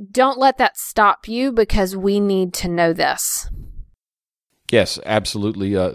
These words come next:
Speaker 2: they have been very thorough with their investigation. I respect what Rob Downen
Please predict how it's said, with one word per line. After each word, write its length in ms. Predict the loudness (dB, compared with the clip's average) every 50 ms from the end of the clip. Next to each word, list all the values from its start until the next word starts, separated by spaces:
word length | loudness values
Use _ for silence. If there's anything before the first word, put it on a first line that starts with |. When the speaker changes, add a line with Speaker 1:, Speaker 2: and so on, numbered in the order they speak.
| -6 0
Speaker 2:
they 160 | 0 2 2
have 320 | 2 -2 -4 -6 -16 -8
been 300 | -4 -4 -4 -4 -6 -10
very 400 | -14 -4 -2 0 0 0 0 -2
thorough 340 | -4 -4 -4 -2 0 0 0
with 220 | 0 -2 -2 -2
their 120 | -2 -4 -4
investigation. 920 | -4 -4 -4 -6 -6 -6 -12 -6 -4 -4 -4 -4 -4 -6 -6 -6 -8 -4 0
I 100 | 2 2
respect 460 | 2 2 -2 0 0 0 0 -2 -2
what 180 | 0 0 0
Rob 280 | 2 2 2 2 2 2
Downen 400 | 0 2 2 2 2 0 -2 -4